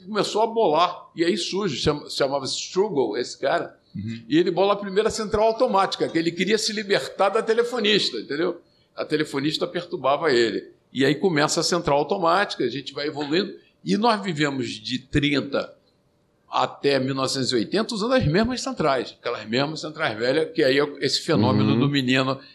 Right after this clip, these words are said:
Speaker 1: que ficava esperando linha lá no, era comum no Rio de Janeiro contratar gente pra fazer isso.
Speaker 2: Sim.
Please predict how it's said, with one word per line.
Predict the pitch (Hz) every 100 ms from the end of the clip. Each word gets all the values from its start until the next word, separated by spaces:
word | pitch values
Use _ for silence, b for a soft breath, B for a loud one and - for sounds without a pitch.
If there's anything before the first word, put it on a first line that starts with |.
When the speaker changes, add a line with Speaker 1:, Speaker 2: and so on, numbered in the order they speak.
| B
Speaker 1:
que | 117
ficava | - 117
esperando | 113 - 117 117 113
linha | 104 127 113
lá | 117 127
no, | 110 98 - -
era | 143
comum | 156 233 208 190
no |
Rio | 139 139
de |
Janeiro | 139 135 139 151
contratar | 170 175 175 175 175 160
gente | 151 151 -
pra | 170
fazer | 185 170 160
isso. | 113
Speaker 2:
Sim. | 120 120